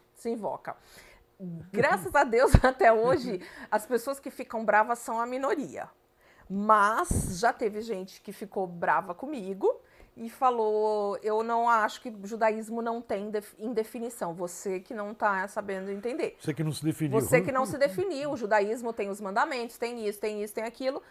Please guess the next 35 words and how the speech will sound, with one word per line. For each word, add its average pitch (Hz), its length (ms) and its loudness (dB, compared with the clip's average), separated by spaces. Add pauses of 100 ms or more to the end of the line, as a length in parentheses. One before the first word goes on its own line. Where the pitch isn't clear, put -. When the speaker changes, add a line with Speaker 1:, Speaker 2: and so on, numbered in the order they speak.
(220)
Speaker 1:
E - 60 -6
eu 285 80 2
falo, 220 200 0
"Sim." 226 380 -10 (140)
Aí 208 140 4
a 214 40 6
pessoa 233 240 -4
fica - 160 -4
meio 233 180 -6
brava, 277 640 0 (300)
e 220 100 -8
porque 247 300 -6
realmente 247 680 -4
o 247 100 -8
espiritismo 240 680 -10
é 233 40 -2
uma 247 160 0
afronta 233 800 0 (300)
aos, 214 800 2
ao 220 160 8
que 247 140 0
ela 220 300 4
acha, - 180 -12
aos 170 120 -8
pensamentos 202 760 -6
dela. 175 360 2 (260)
E 320 80 0
o 339 40 -4
que 339 80 -6
eu 311 80 -2
digo 262 300 -8
também, 285 220 -2
assim, 254 260 -6
a 247 60 -6
gente 277 260 -12